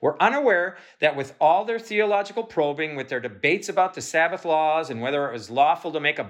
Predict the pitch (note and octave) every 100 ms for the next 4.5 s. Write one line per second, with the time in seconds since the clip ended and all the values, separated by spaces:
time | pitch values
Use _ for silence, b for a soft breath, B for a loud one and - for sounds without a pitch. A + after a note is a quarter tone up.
0 | G2 D3 D#3+ C#3+ C3+ D3 D3 A2+ - -
1 | C#3+ D#3 D#3+ C#3+ D3 C#3+ A2 B2+ C#3 D3
2 | C#3+ C#3 C3+ C3+ D3+ - - C3 D#3 C#3+
3 | - B2+ A2+ D#3 D#3 C#3+ A#2 C3+ C#3 C3
4 | A2+ A#2 G#3 D#3 B2